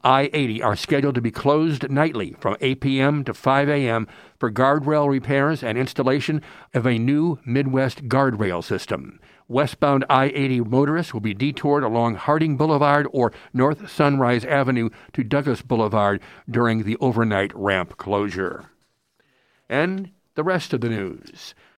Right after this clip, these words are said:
Abortion access. While the U S Supreme Court is expected to curb the constitutional right to abortion in June, California is preparing for a potential influx of abortion seekers from out of state, CalMatters reports. And yogurt rations.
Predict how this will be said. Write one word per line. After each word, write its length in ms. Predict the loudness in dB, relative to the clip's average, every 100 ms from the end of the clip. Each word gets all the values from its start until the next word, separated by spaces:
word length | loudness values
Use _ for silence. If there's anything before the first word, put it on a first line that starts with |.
| _
Abortion 480 | -6 0 2 2 0
access. 540 | 0 0 -2 -6 -6 -8
While 280 | 0 2 2
the 120 | 0
U 240 | -2 0 0
S 120 | -2
Supreme 320 | -4 -2 -2
Court 300 | 0 0 0
is 140 | -4
expected 560 | -4 -4 -2 -2 -2 -4
to 80 | -6
curb 480 | -6 -2 0 0 -4
the 80 |
constitutional 800 | -4 0 -2 -2 -4 -4 -2 -2
right 220 | 0 0 -2
to 120 | -4
abortion 520 | -2 0 0 0 -4
in 180 | -2 -4
June, 400 | -2 -2 -2 -4 -10 -20 -20 _
California 540 | 0 2 2 2 2
is 140 | 0 -2
preparing 520 | -4 -2 0 0 0
for 180 | 0 -2
a 60 |
potential 460 | -2 0 0 2 -2 0
influx 500 | -2 0 -2 -2 -4
of 100 | -4
abortion 460 | -2 0 -2 -4
seekers 460 | -2 -2 0 -2 -4 -14 -12
from 160 | -6 -2
out 160 | 0 0
of 100 | -2
state, 360 | -4 -4 -4 -12 -20 _
CalMatters 640 | -2 0 2 0 0 -4
reports. 640 | -8 -6 -4 -4 -6 -16 -20 _ _
And 380 | -4 -2 -2 -4 -12 _
yogurt 340 | -2 0 0 0
rations. 500 | -2 -2 -4 -12 -12